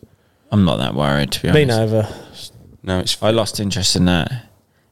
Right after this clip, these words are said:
Speaker 1: Ed
Speaker 2: I don't
Speaker 1: started
Speaker 2: think
Speaker 1: gaining interest when we stopped playing, and he started l-,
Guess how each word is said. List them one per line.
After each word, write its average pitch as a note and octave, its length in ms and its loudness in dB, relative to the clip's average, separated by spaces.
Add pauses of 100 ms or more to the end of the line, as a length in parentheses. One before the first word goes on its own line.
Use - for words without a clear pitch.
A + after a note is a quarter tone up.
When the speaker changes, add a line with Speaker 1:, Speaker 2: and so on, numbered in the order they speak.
(100)
Speaker 1:
Ed B2+ 60 2
Speaker 2:
I A#2+ 40 6
don't G#2+ 80 -2
Speaker 1:
started C3 280 0
Speaker 2:
think B2+ 100 -10
Speaker 1:
gaining G#2+ 320 -2
interest F2+ 400 -2
when G2 120 4
we G2 80 4
stopped F#2+ 300 0
playing, F#2 240 0
and F#2 100 2
he F#2 60 2
started F#2 340 0
l-, F#2 80 -4